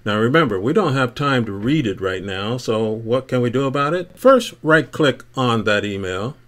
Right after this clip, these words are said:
and options appear. As you can see, we can scroll down and just mark it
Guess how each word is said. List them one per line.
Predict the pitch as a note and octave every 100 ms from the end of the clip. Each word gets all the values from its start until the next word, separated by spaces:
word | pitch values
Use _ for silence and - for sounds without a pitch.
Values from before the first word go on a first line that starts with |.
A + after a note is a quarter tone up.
| - _ - - - - - -
and | C3 -
options | G3+ G#3 - B2+ G2+ G2+
appear. | D#2+ A2 G2 - -
As | G#2 G#2
you | A#2+
can | B2+
see, | A#2+ - F3+ C#3 F#2+
we | G2 G2
can | G2
scroll | - B2 B2+ B2+
down | B2 C#3+ D3+
and | A#2
just | C3 B2+
mark | A#2 C#3 D#3+
it | F3+ F3